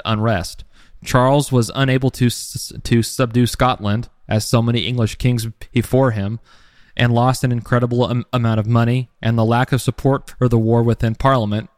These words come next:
took tensions to a boiling point. Charles then tried to arrest five members of Parliament, which led to the armament of royalist and parliamentarian factions. Charles raised the, the royal standard at Nottingham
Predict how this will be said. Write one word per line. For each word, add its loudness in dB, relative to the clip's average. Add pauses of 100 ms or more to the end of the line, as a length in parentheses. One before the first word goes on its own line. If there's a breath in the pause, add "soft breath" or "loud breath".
took 0
tensions -2
to -2
a -2
boiling -2
point. -6 (420)
Charles 2
then 0
tried 0 (160)
to 4
arrest 0
five 0
members -2
of -6
Parliament, 0
which -2
led 4
to -4
the 0
armament 0
of -4
royalist 2
and -2
parliamentarian 0
factions. -4 (480 loud breath)
Charles 2
raised 2
the, 2
the 0
royal 4
standard 0 (140)
at 2
Nottingham 0